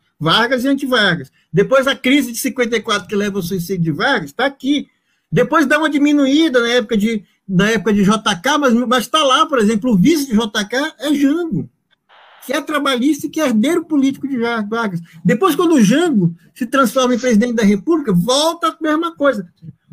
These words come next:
O, a polarização Vargas e anti-Vargas tá lá. Chega a sessenta e quatro, ou seja, ser contra Jango é ser contra Vargas também, né? E, e apoiar o golpe de sessenta e quatro é ser contra Vargas. E essa disputa só vai terminar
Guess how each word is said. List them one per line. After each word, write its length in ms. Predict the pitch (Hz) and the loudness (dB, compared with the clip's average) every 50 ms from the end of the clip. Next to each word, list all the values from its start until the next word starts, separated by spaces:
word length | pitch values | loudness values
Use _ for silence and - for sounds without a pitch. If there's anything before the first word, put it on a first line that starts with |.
| - _ _ | -20 _ _
O, 100 | - 247 | -8 -6
a 120 | - 226 226 | -2 -2 -4
polarização 880 | 175 285 302 320 320 311 262 254 254 226 - - - 262 294 302 247 | -2 0 0 0 0 0 0 0 0 0 -2 -4 -4 -4 -2 0 2
Vargas 420 | 170 175 226 240 247 226 226 202 196 | 2 2 2 0 0 0 0 0 0
e 40 | 226 | 0
anti-Vargas 500 | 214 - 208 180 214 240 254 262 214 - | -2 -2 -2 -2 -2 -2 -2 -2 -6 -2
tá 140 | - 277 | -2 0
lá. 280 | 269 233 220 233 233 208 _ _ _ _ _ _ _ _ | 0 0 0 -2 -4 -6 _ _ _ _ _ _ _ _
Chega 440 | - - - - 294 349 349 320 320 | -10 -8 -4 -2 0 0 2 0 0
a 20 | |
sessenta 420 | - - 277 220 - 277 269 277 254 | 0 0 -2 0 0 0 0 0 -2
e 80 | 220 | -4
quatro, 460 | - - 247 262 277 262 262 _ - 165 | -2 -2 -2 0 0 -2 -4 _ -20 -20
ou 200 | - _ _ _ | -20 _ _ _
seja, 280 | - 160 170 175 170 170 - _ _ - | -4 -2 0 0 -2 -4 -6 _ _ -10
ser 260 | - - 277 240 180 | -2 0 0 0 0
contra 380 | - 311 359 330 330 269 226 175 156 170 175 - 165 | 0 0 0 2 2 2 2 4 4 2 0 0 -2
Jango 440 | 160 143 165 254 330 349 339 285 214 | -2 0 2 2 2 2 0 0 0
é 60 | 208 | 0
ser 160 | 175 175 269 | 0 0 -2
contra 280 | 277 320 330 339 349 302 | -2 -2 -2 0 0 0
Vargas 520 | 214 202 247 294 330 302 285 262 175 170 | 2 0 0 0 -2 -2 -2 -4 -4 -6
também, 360 | 165 151 139 117 87 71 69 - - _ _ _ _ _ _ _ _ _ _ - | -6 -8 -10 -10 -10 -12 -14 -18 -20 _ _ _ _ _ _ _ _ _ _ -4
né? 220 | 151 151 175 165 165 - - _ - | -2 0 0 -2 -4 -6 -16 _ -4
E, 480 | 160 156 196 214 214 190 190 220 214 220 | 0 2 2 2 2 2 0 2 2 2
e 40 | 220 | 0
apoiar 380 | 196 190 175 240 233 220 226 | 0 0 0 -2 -2 0 0
o 80 | 233 208 | 0 0
golpe 240 | 190 202 202 196 - | -2 -2 -4 -4 -6
de 60 | 202 | -8
sessenta 240 | 170 202 196 175 202 | -6 -6 -4 -4 -4
e 40 | |
quatro 220 | - 208 233 233 226 | -4 -4 -6 -6 -4
é 40 | 202 | -8
ser 80 | 247 | -6
contra 260 | 233 254 247 262 254 | -4 -4 -2 -2 -2
Vargas. 280 | 214 214 233 233 208 175 170 _ _ - | 0 0 -2 -2 -2 -8 -12 _ _ -4
E 80 | - 262 | -2 0
essa 220 | 330 320 330 339 | 0 0 0 -2
disputa 680 | 302 302 240 - - _ - 330 370 349 - 170 165 165 - _ | -2 -2 -2 -4 -6 _ 0 0 0 0 -2 -6 -8 -8 -12 _
só 200 | _ - 269 262 | _ -2 0 0
vai 240 | 220 - 302 370 349 | 2 2 2 0 -2
terminar 880 | - 359 330 285 269 294 302 269 220 202 214 226 330 339 269 175 170 | -2 0 2 2 2 2 2 0 2 2 2 0 -2 -2 -4 -6 -8